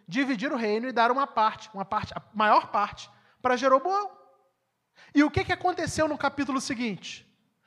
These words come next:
A promessa de Deus se cumpriu? Sim. Deus havia prometido que daria a Jeroboão o reino e ele deu a Jeroboão o reino. De maneira que Jeroboão não precisou fazer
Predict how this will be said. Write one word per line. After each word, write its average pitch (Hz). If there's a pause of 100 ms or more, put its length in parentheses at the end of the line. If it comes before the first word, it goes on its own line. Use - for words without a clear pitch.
(140)
A 240
promessa 269
de 202
Deus 254
se 240
cumpriu? 233 (880)
Sim. 269 (600)
Deus 254
havia 240
prometido 269
que -
daria 220
a 233
Jeroboão 233
o 220
reino 196 (260)
e 214
ele 247
deu 226
a 202
Jeroboão 208
o -
reino. 247 (360)
De 196
maneira 262
que 233
Jeroboão 247
não 277
precisou 226
fazer 233